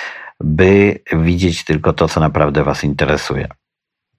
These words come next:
To jest bardzo proste. Ja więcej o sposobach na cyfrowy detoks, który testowałem i testuję wciąż na sobie,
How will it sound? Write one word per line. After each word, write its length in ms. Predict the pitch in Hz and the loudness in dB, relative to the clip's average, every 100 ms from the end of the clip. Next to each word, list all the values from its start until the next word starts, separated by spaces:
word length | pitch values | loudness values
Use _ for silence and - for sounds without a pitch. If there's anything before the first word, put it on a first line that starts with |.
| _ - - - | _ -16 -16 -2
To 80 | 110 | 0
jest 120 | 117 | 4
bardzo 260 | 117 107 | 4 4
proste. 420 | 104 95 82 - 101 | 2 0 0 2 4
Ja 140 | 87 | 4
więcej 840 | 85 113 117 - 92 87 82 78 - | 4 2 0 2 4 4 4 2 0
o 180 | 82 | -2
sposobach 540 | 80 - 82 107 104 90 | -2 -2 -2 2 0 2
na 120 | 82 | -2
cyfrowy 480 | - 80 85 82 82 | -2 0 0 2 2
detoks, 380 | 82 82 82 - | 0 0 -4 -6
który 280 | - 85 | 0 0
testowałem 720 | 80 - 85 - 80 76 92 | 0 0 -2 0 0 2 2
i 40 | 82 | 2
testuję 380 | 82 - 85 80 | -2 0 0 0
wciąż 400 | - 80 78 - | 0 -2 -2 -2
na 100 | 80 | -2
sobie, 460 | - 67 76 92 | -2 0 0 0